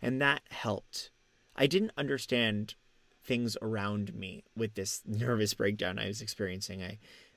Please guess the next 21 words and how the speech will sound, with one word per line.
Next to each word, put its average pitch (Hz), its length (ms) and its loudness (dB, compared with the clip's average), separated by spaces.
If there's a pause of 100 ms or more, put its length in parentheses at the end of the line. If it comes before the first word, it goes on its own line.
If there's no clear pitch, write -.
I 104 140 -2
would 104 160 2
listen 117 320 0
to - 20 0
a 95 60 -2
song 113 340 2
and 101 80 0
be 95 80 -2
like, 104 160 2
"What? 131 340 -2
I 135 120 -6
don't 143 260 -4
understand." 120 480 -6
I 131 120 2
was 131 120 4
so 170 320 8
burned 151 260 6
out 107 220 4
from 113 240 -2
anything 113 460 0 (100)
art. 82 400 -6